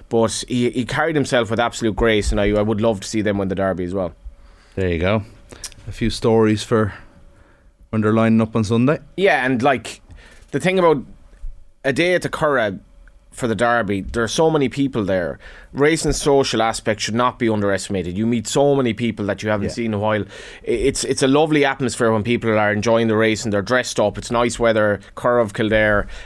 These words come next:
Speaker 1: um, and we've a really good card as well. Starts at one fifty, uh, really good two-year-old race. Good betting heats as well. Um, if you haven't been to the Curragh since it was done up, I, I, I actually do really like it. So it wouldn't be for everyone, but I really like it, and, uh,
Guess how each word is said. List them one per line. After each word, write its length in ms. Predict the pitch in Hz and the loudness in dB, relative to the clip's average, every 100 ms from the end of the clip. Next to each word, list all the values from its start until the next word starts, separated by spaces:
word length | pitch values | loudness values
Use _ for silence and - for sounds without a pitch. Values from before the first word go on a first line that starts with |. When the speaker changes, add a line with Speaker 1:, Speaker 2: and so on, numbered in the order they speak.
| - | 0
Speaker 1:
um, 280 | 113 107 101 | 2 2 0
and 120 | 120 | 2
we've 160 | 123 | 2
a 40 | 120 | 2
really 220 | 151 139 | 2 2
good 160 | 113 107 | 0 0
card 240 | 117 107 | 0 0
as 80 | 101 | 0
well. 100 | 104 | 0
Starts 300 | - 127 123 | 2 0 0
at 60 | |
one 220 | 107 113 101 | 0 0 0
fifty, 580 | 123 117 - 110 107 | -2 -4 -2 0 0
uh, 180 | 101 107 | 2 2
really 240 | 110 123 117 | 2 2 2
good 160 | 110 | -2
two-year-old 480 | - 117 110 107 104 | -2 -2 0 0 0
race. 320 | 110 107 104 - - - | 0 0 -4 -12 -20 -4
Good 200 | 165 170 | 2 2
betting 280 | 151 143 123 | 2 0 -2
heats 320 | 113 120 - | -2 -2 -2
as 100 | 104 | -2
well. 360 | 113 113 113 104 - - | 2 4 2 0 -6 -2
Um, 420 | 110 107 110 101 | 0 2 2 0
if 100 | 113 | -2
you 60 | 139 | -2
haven't 140 | 147 | 0
been 100 | 135 | 0
to 60 | 104 | 0
the 60 | - | -2
Curragh 240 | 123 113 | 0 0
since 180 | 117 104 | 0 -6
it 20 | |
was 80 | 104 | -4
done 180 | 113 110 | 0 2
up, 160 | 107 | 2
I, 140 | 110 113 | 2 2
I, 140 | 107 120 | 2 0
I 160 | 107 123 | 0 0
actually 240 | 123 117 | -2 -4
do 140 | 101 101 | -2 0
really 180 | 98 | 0
like 320 | 98 104 101 - | 2 0 -2 -6
it. 60 | |
So 100 | - | -2
it 80 | 113 | 0
wouldn't 180 | 127 117 | 0 0
be 140 | 117 | 0
for 180 | 110 110 | 0 0
everyone, 300 | 113 107 104 | 2 0 0
but 80 | 104 | 0
I 60 | |
really 260 | 113 110 104 | 0 0 0
like 240 | 107 110 | 0 0
it, 100 | 110 | -2
and, 240 | 101 98 98 | -2 -2 0
uh, 180 | 104 | 2